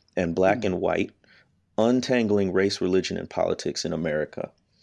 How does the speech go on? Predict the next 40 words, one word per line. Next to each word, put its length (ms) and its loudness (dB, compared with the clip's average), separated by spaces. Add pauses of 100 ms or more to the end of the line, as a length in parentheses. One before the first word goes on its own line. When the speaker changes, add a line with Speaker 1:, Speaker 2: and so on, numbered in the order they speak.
(680)
Speaker 1:
And 160 0
so 120 -2
Speaker 2:
Okay, 80 4
Speaker 1:
that 120 6
Speaker 2:
so 60 0
Speaker 1:
was 120 4
Speaker 2:
really 200 2
Speaker 1:
fun. 100 0
Speaker 2:
light. 320 0
So 120 -10
it 20 -10
was 120 -12
a 60 -12
really 300 -4
light, 360 -8
Speaker 1:
Really 380 10
Speaker 2:
jovial, 100 4
Speaker 1:
light. 300 4
You 160 4
know, 220 4
you 160 2
Speaker 2:
chill 80 0
Speaker 1:
just, 200 2
Speaker 2:
topic. 340 -8
Speaker 1:
you 120 4
rolled 300 8
race, 280 4
religion, 400 4
and 240 2
politics 480 2
all 200 2
into 160 0
one. 240 -4
So 320 -2
easy, 360 0
easy 220 2
Speaker 2:
Oh, 60 -4
Speaker 1:
talk. 280 -4
Speaker 2:
goodness, 260 -20
bro. 120 -18